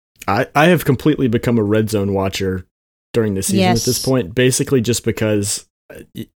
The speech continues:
Speaker 1: well, two things, just 'cause it's easier to kinda keep track of for fantasy. And then also, I, yeah, I mean, it's gotten to the point with, with the injuries that, you know, it's so frequent and it's,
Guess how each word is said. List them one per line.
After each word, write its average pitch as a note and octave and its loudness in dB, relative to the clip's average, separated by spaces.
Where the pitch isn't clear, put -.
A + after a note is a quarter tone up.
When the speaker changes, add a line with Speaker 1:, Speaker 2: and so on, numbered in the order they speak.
Speaker 1:
well, A2+ 0
two C#3+ -2
things, A2 0
just B2+ -2
'cause G#2+ -2
it's G2 -4
easier G#2+ 0
to F2+ -4
kinda F#2+ -2
keep G2+ -6
track G2 -2
of F#2 -4
for F2+ -8
fantasy. F#2+ -4
And G2 -2
then G#2+ 0
also, A#2+ 0
I, G#2+ -2
yeah, A2+ 0
I E2 -2
mean, G#2 -2
it's G2 -4
gotten C#3 -2
to A2 -2
the F#2+ -4
point A#2+ -4
with, - -8
with A2 -6
the A2 -8
injuries G2+ -4
that, G2 -6
you C3+ -2
know, G2 -2
it's C3 -2
so D3 2
frequent A#2+ -2
and G#2 -2
it's, - -4